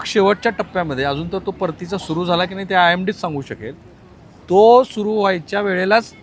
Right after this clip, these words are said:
धो धो चोवीस तासामध्ये इतका मोठा पाऊस पडल्यामुळं ह्या सगळ्याचं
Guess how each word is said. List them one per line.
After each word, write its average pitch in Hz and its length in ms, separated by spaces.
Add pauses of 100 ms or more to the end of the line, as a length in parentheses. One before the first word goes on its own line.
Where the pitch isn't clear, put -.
(180)
धो 165 160
धो 214 180
चोवीस 185 400
तासामध्ये 185 400
इतका - 260
मोठा 180 260
पाऊस 151 260
पडल्यामुळं 123 560
ह्या 165 360
सगळ्याचं 160 680